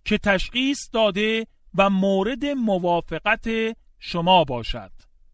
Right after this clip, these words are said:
اگرچه این یک ترجمهٔ تشریحی و توضیحی بر آیه است، اما در واقع دقیقاً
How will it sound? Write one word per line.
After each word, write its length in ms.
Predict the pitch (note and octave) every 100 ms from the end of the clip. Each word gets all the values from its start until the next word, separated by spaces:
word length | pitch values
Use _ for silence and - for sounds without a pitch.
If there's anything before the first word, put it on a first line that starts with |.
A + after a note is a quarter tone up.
| - - -
اگرچه 640 | A3+ B3 B3 C#4 C4+ C4
این 400 | C4 B3 A#3+ B3 A3+
یک 280 | G3 A3
ترجمهٔ 960 | - G3+ F#3 D3+ E3+ F3+ G3 G3+ G3+ G3
تشریحی 920 | - E3 D#3+ - D#3 D#3+ C#3 F#3 C#3 C3
و 280 | D3+ D3+ D3+
توضیحی 840 | - D3 C#3+ C3+ D#3 C#3 F#3+ G3 G#3
بر 300 | E3+ D3+ D3+
آیه 360 | D#3 C#3 C#3
است، 600 | C3 E3 F3+ F#3 F#3 - - _ _ _ _ _ -
اما 260 | G3 A#3+
در 200 | F#3+ E3+
واقع 520 | D3 D3 C#3 F#3+ A3 A#3
دقیقاً 840 | E3 D#3 D3+ D3 D3 E3 G3+